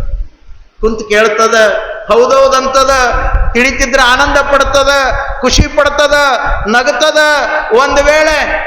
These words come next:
ಇದ್ರೊಳಗಿರುವ ಉಸಿರು ನಿಂತು ಹೋತು ಅಂದ್ರ ಏಕೆ ಬರಿದಾಗುವುದೋ ಯಾರಿಗ್ ಗೊತ್ತದ?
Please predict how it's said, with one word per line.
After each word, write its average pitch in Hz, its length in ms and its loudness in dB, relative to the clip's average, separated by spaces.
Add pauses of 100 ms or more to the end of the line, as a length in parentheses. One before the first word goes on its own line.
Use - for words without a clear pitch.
(120)
ಇದ್ರೊಳಗಿರುವ 294 720 2
ಉಸಿರು 311 320 -2
ನಿಂತು 294 340 -4
ಹೋತು 269 420 2
ಅಂದ್ರ 254 240 2 (800)
ಏಕೆ 277 560 2
ಬರಿದಾಗುವುದೋ 202 920 2 (420)
ಯಾರಿಗ್ 320 280 -2
ಗೊತ್ತದ? - 540 -2